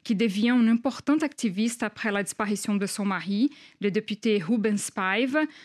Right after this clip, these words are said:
emprisonné pendant la dictature militaire au Brésil.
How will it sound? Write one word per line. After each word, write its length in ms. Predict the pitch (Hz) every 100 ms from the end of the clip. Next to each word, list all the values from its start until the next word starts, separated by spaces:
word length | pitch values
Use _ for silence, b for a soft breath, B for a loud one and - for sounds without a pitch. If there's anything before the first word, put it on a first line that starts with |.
| B -
emprisonné 680 | 254 - 262 214 220 214
pendant 320 | 214 214 202 208
la 120 | 202
dictature 460 | 214 233 214 226
militaire 540 | 208 208 196 - 196 196
au 40 |
Brésil. 680 | 180 190 175 185 220 269